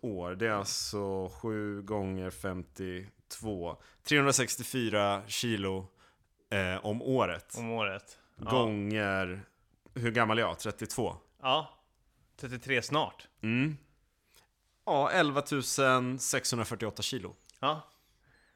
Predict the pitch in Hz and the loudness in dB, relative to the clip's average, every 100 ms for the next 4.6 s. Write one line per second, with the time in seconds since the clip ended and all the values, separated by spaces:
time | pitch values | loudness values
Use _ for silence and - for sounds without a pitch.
0 | _ _ _ _ _ _ - 156 214 208 | _ _ _ _ _ _ -6 0 8 10
1 | 247 175 147 110 87 101 - 123 156 208 | 12 12 8 6 -2 -4 -2 6 6 6
2 | 127 143 175 165 127 117 104 117 120 135 | 4 6 10 10 10 6 4 0 -2 -4
3 | 104 90 98 _ _ _ _ _ _ _ | -4 -6 -10 _ _ _ _ _ _ _
4 | _ _ - 123 143 | _ _ 2 6 6